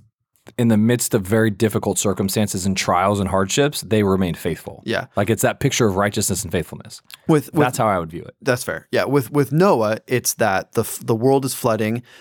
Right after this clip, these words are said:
Speaker 2: This is a catastrophic event, and his salvation comes from the Lord. Uh, with Job, it's that his family is killed, except for his, his children are killed, and he loses all of his property, and yet he is maintained through that by his relationship with God.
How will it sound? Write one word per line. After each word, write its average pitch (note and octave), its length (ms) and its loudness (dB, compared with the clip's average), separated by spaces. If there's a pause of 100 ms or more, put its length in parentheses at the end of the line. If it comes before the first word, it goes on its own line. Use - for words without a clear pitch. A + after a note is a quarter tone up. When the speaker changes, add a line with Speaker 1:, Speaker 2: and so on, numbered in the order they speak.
(120)
Speaker 2:
This A2 140 0
is G#2+ 120 -2
a G2+ 40 -4
catastrophic A2 720 -2
event, G2 460 -2 (320)
and A2+ 120 2
his G2 220 -2
salvation G#2+ 580 0
comes G2+ 280 -2
from F#2+ 340 -2
the F#2+ 160 -6
Lord. F#2 340 0 (380)
Uh, G2+ 180 0
with A2 220 -2
Job, C3+ 420 2
it's G2+ 200 0
that G2 260 0
his G2+ 320 -2
family A2+ 580 2
is G#2 300 2
killed, G#2+ 500 0 (100)
except G#2+ 260 0
for G2+ 80 0
his, F#2+ 160 -2
his A#2 160 0
children A2+ 360 2
are G2 60 -2
killed, F#2+ 420 0 (320)
and A#2 160 0
he G#2+ 140 0
loses A2+ 420 2
all G#2 140 2
of G#2 60 0
his G2+ 120 0
property, F#2+ 520 -2
and F#2+ 200 -4
yet A#2 300 2
he A2 160 -2
is G2+ 140 0
maintained G2 520 -2
through A#2 340 2
that E2 280 0
by F2+ 160 0
his F2+ 180 -6
relationship F2+ 680 -4
with - 180 -10
God. B2+ 380 2